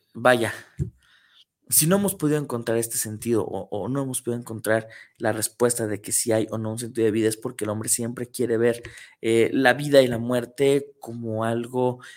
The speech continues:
eh, que, que no se termina ahí, ¿saben? Que la propia existencia no se termina ahí, sino que existe un cielo, un infierno, o, o como le quieran llamar, ¿no?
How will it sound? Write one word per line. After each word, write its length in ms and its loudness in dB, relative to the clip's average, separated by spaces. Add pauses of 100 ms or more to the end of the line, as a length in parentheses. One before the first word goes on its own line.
(180)
eh, 440 2
que, 360 2
que 160 -2
no 240 6
se 180 6
termina 640 4
ahí, 320 -2
¿saben? 400 -4
Que 140 -14
la 180 -16
propia 260 -6
existencia 460 -4 (400)
no 120 -6
se 160 -4
termina 420 -6
ahí, 280 -6
sino 260 -10
que 100 -20
existe 380 -6 (260)
un 120 -4
cielo, 400 0
un 100 -2
infierno, 520 4
o, 180 -2
o 340 -4
como 180 -4
le 100 -2
quieran 260 -4
llamar, 460 -4
¿no? 400 -2